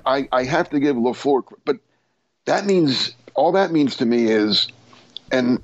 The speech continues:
somebody put on Twitter about, you know, giving him all the credit for that, and I'm like, "That's great. That means he's a good offensive coordinator." But he's not the, he's not the Green Bay Packers offensive coordinator. He's their head coach. So, yes, give him a plus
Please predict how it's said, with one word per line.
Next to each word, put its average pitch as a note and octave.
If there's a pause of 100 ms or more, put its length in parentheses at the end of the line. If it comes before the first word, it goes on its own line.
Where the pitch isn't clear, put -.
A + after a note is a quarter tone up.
somebody F#3+
put C#3
on C3
Twitter G2+
about, G2
you A2
know, F#2
giving G2+
him A2
all A2
the F#2+
credit G#2
for G2+
that, F#2+
and G#2
I'm G#2
like, G#2+ (560)
"That's B2+
great. D3 (400)
That C3
means C3+
he's B2+
a G#2+
good A#2
offensive A#2
coordinator." A2+ (360)
But A3
he's A#2
not E3
the, A#2+
he's A#2+
not E3+
the D#3+
Green A#2+
Bay A#2
Packers A2+
offensive G#2+
coordinator. A#2
He's B2
their B2+
head A#2+
coach. D3 (380)
So, A#2 (480)
yes, - (680)
give D3
him D#3+
a C#3
plus -